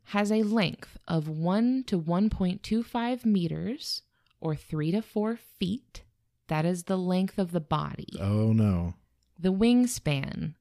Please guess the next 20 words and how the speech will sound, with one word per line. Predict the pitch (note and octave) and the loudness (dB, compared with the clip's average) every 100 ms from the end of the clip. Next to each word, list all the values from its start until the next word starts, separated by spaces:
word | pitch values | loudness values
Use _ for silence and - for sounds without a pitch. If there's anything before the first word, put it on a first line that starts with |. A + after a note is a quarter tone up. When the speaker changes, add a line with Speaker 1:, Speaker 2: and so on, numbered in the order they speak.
| _ | _
Speaker 1:
of | E3 D#3 | 0 2
the | E3 | 4
bearded | E3 E3 E3 | 6 8 10
Speaker 2:
<laughs> | F#3+ | 8
Speaker 1:
vulture, | D3+ D3+ D#3 B2+ - D#3 _ _ _ _ _ _ _ _ _ _ _ - | 8 6 4 0 -8 -10 _ _ _ _ _ _ _ _ _ _ _ 2
up | G3+ - | 2 0
to | - G#3+ | 0 0
two | F#3 - - D4 D#4+ | 0 -4 2 2 4
point | - A#3+ A#3+ A#3+ - | 2 4 4 4 0
eight | F#3 G3+ G3+ - | 4 4 2 0
meters, | F3 F3 F#3 D#3 C#3+ - E3+ - - | 2 4 4 2 0 -4 -6 -10 -10
or | - D3+ | -4 -2
nine | C#3+ C#3 C#3 C#3 C3+ | 0 -2 0 0 -2
feet. | - D3 C#3 - - F#2+ | -4 -6 -6 -10 -6 0
Speaker 2:
Yeah. | F2 E2+ E2 E2+ E2+ F2 - | 2 2 0 0 -2 -2 0
Speaker 1:
A | D#3 | 2
nine-foot | D3+ D#3 D3+ D#3 D#3+ F3 F#3 - _ _ - D3 - - _ _ _ _ | 2 0 0 2 2 2 2 -4 _ _ 0 0 -2 -16 _ _ _ _
wingspan. | D3+ C3+ C3+ C3+ - - - - E3 _ _ _ - | -2 -2 -2 -6 -6 -6 -6 -6 -6 _ _ _ -4
Speaker 2:
Yikes. | E2+ D#2+ - - - - | -2 -2 -8 -12 -12 -10
Speaker 1:
Yes. | C3+ C3+ D3 - - - | -6 0 0 0 -4 -6